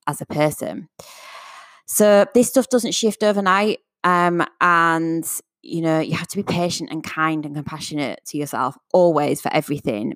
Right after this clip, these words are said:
But, you know, just be mindful that s-, when you start doing this work, that it, it really is, it's another, it's another skill and it's a lifelong practice because you will never get to a stage where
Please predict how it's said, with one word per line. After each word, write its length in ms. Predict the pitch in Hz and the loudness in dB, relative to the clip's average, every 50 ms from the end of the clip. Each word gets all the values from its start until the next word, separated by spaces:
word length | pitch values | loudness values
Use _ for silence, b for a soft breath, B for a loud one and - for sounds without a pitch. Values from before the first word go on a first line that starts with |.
| - | -2
But, 240 | - 151 139 - - - - | 0 0 0 0 -2 -4 -8
you 100 | 151 156 | -6 -4
know, 200 | 151 147 120 - - - - | -4 -4 -4 -6 -10 -14 -12
just 240 | - 180 165 - _ | -10 -10 -10 -8 _
be 560 | - 175 170 160 156 156 151 151 143 113 - _ _ _ _ _ _ _ _ _ _ _ - | 0 2 2 2 2 0 0 -2 -4 -6 -8 _ _ _ _ _ _ _ _ _ _ _ -2
mindful 680 | 185 185 185 185 185 190 175 - - 160 151 151 147 | 0 2 2 2 0 -2 -2 -2 0 2 2 2 2
that 340 | 143 151 143 139 127 - - _ _ _ - | 0 0 0 0 0 -2 -4 _ _ _ -14
s-, 140 | - - - _ _ _ _ _ _ _ _ - | -14 -14 -14 _ _ _ _ _ _ _ _ -2
when 180 | 165 170 165 170 | 0 2 2 2
you 80 | 170 | 0
start 300 | 160 - 165 160 - - | 0 0 0 0 0 0
doing 380 | - 165 151 151 151 147 147 143 | -2 -2 0 0 0 -2 -2 -2
this 200 | 156 151 - - | -4 -6 -4 0
work, 540 | - 165 156 131 127 98 123 - - - - | 2 4 4 4 4 2 0 -2 -4 -6 -8
that 140 | - 156 147 | -6 -6 -6
it, 100 | - - - _ _ | -6 -8 -10 _ _
it 140 | - 160 - - | -10 -10 -6 -2
really 320 | 165 160 160 156 156 147 | 0 0 0 0 0 0
is, 120 | 151 147 - - | 0 -2 -4 -6
it's 120 | 165 156 | -6 -2
another, 440 | - 175 175 175 170 180 165 156 147 - - - | -2 0 0 0 0 2 2 2 0 -2 -6 -12
it's 140 | 147 - | -8 -6
another 240 | 160 156 151 156 160 | -4 -4 -4 -4 -6
skill 480 | 147 - - - 180 165 165 160 160 - | -8 -6 -2 2 2 4 4 4 4 2
and 140 | - 151 147 | 0 -2 -4
it's 160 | 113 - - | -6 -4 -4
a 60 | 156 | -2
lifelong 580 | 156 156 156 160 175 - - - 160 156 151 143 | 0 0 0 0 0 -2 -2 0 0 0 0 -2
practice 640 | - 156 156 - - - - - - 180 185 - - | -4 -4 -4 -4 -6 -8 -8 -8 -8 -8 -10 -12 -10
because 460 | - - - - 156 147 147 143 B B B B B B B B B B _ - | -10 -10 -6 -4 -2 -2 -2 -4 B B B B B B B B B B _ -4
you 140 | 175 170 160 | -2 0 2
will 100 | 165 170 | 2 2
never 200 | 170 175 175 196 | 2 0 0 0
get 220 | - 156 - - | -2 -2 -4 -4
to 100 | - 165 | -8 -10
a 60 | 156 | -10
stage 600 | - - - 175 160 147 107 76 - - - - | -6 -2 0 0 0 0 -2 -6 -10 -12 -12 -8
where 600 | 147 151 143 135 135 135 135 139 143 139 131 117 | -6 -6 -4 -2 -2 -2 0 0 0 -2 -2 -4